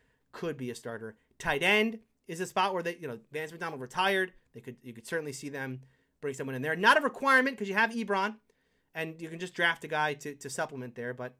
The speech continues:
the, the Steelers, a, a, a, a tight end could be coming. D lineman has to be, has to be a D lineman coming. Uh, I think they, they just, they don't, they cannot go into the draft with the, the room the way it is right now.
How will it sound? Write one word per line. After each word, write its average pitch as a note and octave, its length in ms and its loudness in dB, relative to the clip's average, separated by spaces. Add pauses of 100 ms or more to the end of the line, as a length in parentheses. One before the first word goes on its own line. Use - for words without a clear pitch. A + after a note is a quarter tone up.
(120)
the, C#3 200 -10
the C#3+ 80 -12
Steelers, D3+ 300 -4
a, C#3 300 -12
a, C3+ 260 -14
a, B2+ 40 -10 (240)
a C3 60 -12
tight D#3+ 220 -2
end D3+ 140 -6
could - 140 -8
be C3 100 -12
coming. C3 320 -10 (180)
D A3 160 4
lineman A#3 300 6
has F3+ 240 0
to D#3 60 -12
be, C#3 240 -8 (300)
has G#3 280 6
to - 100 -10
be A#2 240 -8 (280)
a C3+ 40 -12
D C#3 120 -4
lineman A#2 320 -6
coming. G#2+ 260 -16 (480)
Uh, A#2+ 100 -10
I A2+ 160 -4
think C3 140 -8
they, B2+ 180 -6 (180)
they B2+ 200 -8
just, C3+ 240 -14
they C3 100 -4
don't, A#2+ 200 -8 (220)
they C#3 100 -6
cannot C#3+ 400 -4
go A2+ 160 -10
into G#2+ 280 -14 (220)
the B2+ 80 -10
draft A#2+ 460 -10
with C3 180 -12
the, A#2 200 -12
the C3+ 100 -8
room D3+ 260 -2
the C3 80 -4
way C3 140 -2
it B2 80 -2
is A2 140 -8
right G#2 160 -18
now. G#2+ 200 -18